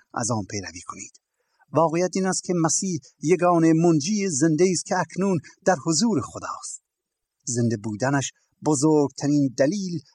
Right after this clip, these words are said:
بر حقانیت راه و روش او می‌باشد. و به خاطر آورید که او فرمود:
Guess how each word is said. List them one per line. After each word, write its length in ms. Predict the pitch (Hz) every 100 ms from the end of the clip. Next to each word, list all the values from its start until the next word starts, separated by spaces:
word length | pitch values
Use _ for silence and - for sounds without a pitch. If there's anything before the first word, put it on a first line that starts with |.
| _
بر 120 | - 135 -
حقانیت 600 | - - 143 123 143 135 123
راه 300 | 123 139 131 113 _ -
و 120 | 123 -
روش 320 | - 165 -
او 100 | 107
می‌باشد. 640 | 95 92 - - - - _ _ _ _ -
و 80 | 156
به 80 |
خاطر 420 | 170 190 175 247 226
آورید 360 | 196 185 180
که 120 | -
او 140 | 180 180
فرمود: 440 | - 160 160 156